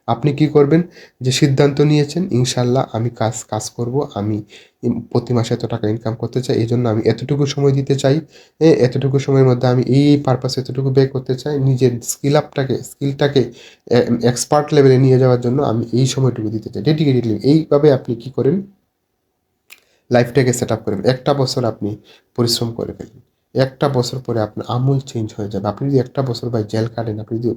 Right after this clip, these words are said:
বাসা থেকে না বের হন, like বাসায় বসে থাকবেন বা আপনি কাজ, কাজ করবেন, আপনার অফিস, ব্যবসা যাই আছে, তারপরে আইসা নিজের সময়টা দিবেন, তারপরে দেখেন আপনার একটা বছর পরে আপনার জীবনটা আমূল পরিবর্তন হয়ে যাবে। আপনি চিন্তাও করতে পারবেন, আনবিলিভেবল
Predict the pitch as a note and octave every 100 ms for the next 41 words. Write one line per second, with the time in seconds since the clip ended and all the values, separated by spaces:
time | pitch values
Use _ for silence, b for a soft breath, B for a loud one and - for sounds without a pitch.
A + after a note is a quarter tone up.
0 | A2 A2+ G2 - - B2 A2 A2+ A#2 G#2+
1 | A2 G2+ G2 B B - A2+ A2 - A#2
2 | A#2 - B2 A2+ G#2 A2 G#2+ A2+ A2 G#2
3 | G#2 G#2+ B B B G#2+ - A#2 A#2 A#2+
4 | - - B2+ - B2 A#2 A2 G2 G2+ A#2+
5 | A2 A2 A#2+ A2 G#2+ A2 - A#2+ A#2+ C#3
6 | C3 A2+ A#2 A#2 B2 B2 A#2+ B2+ A#2 A2+
7 | - A#2+ A#2 A#2 A2 C#3 C3+ G2+ - B
8 | B B - C3+ D3+ D3 A#2 G#2+ G#2+ G2
9 | A2 - G#2+ A2 - C3+ A2+ - A#2+ A2
10 | G#2 G2 G#2+ G#2+ A#2 A2+ A#2 A2 B2 D3+
11 | C#3+ A#2 A2 - - G2 F#2+ - G2 -
12 | b b b - - C#3 E3+ D#3+ E3 D#3
13 | - - - F#2+ F#2 E2+ E2 A2+ C3+ C3
14 | C3+ C#3+ C3+ A#2+